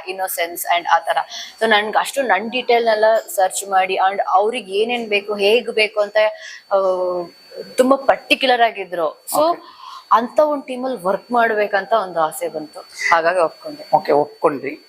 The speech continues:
Speaker 2: ಹೀರೋ ಬಂದು ವಸಿಷ್ಠ ಅಂತ ಗೊತ್ತಾಗತ್ತೆ. ಅವ್ರ
Speaker 1: Actually ಹೀರೋ ಯಾರು ಅಂತ ನನಗೇನು ಹೇಳಿರ್ಲಿಲ್ಲ.
Speaker 2: ಹೇಳಿರ್ಲಿಲ್ಲ?
Speaker 1: ಇಲ್ಲ, ಇಲ್ಲ.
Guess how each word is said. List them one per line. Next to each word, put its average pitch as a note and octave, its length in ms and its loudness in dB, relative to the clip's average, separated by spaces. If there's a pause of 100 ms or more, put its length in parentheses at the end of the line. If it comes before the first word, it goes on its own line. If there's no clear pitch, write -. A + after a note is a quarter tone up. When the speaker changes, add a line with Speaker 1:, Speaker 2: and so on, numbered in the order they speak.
(540)
Speaker 2:
ಹೀರೋ F#3+ 220 4
ಬಂದು D#3+ 240 2
ವಸಿಷ್ಠ D3+ 340 -2
ಅಂತ C3+ 160 -4
ಗೊತ್ತಾಗತ್ತೆ. B2+ 560 -2
ಅವ್ರ - 800 0
Speaker 1:
Actually G4+ 240 4
ಹೀರೋ D#4 260 2
ಯಾರು C4 260 2
ಅಂತ C4 160 -10
ನನಗೇನು A3 380 -6
ಹೇಳಿರ್ಲಿಲ್ಲ. F3 500 -2
Speaker 2:
ಹೇಳಿರ್ಲಿಲ್ಲ? F3 560 0
Speaker 1:
ಇಲ್ಲ, - 0 -
ಇಲ್ಲ. C#3 300 -2